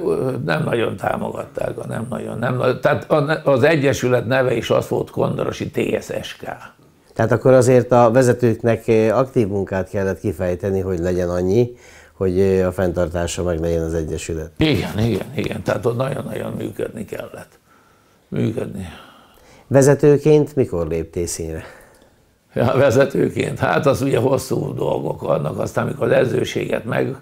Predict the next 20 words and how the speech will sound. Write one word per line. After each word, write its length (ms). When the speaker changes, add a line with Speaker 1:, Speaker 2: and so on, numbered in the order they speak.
Speaker 1:
meguntam, 920
meguntam, 560
aztán 380
ugye 200
már 180
most 180
ugye 160
annyira 540
újítás, 580
kellett 380
újítás, 440
mert 200
több 200
mint 220
tíz 300
évig 340
voltam 420
megszakítás 760
nélkül 440
edző. 560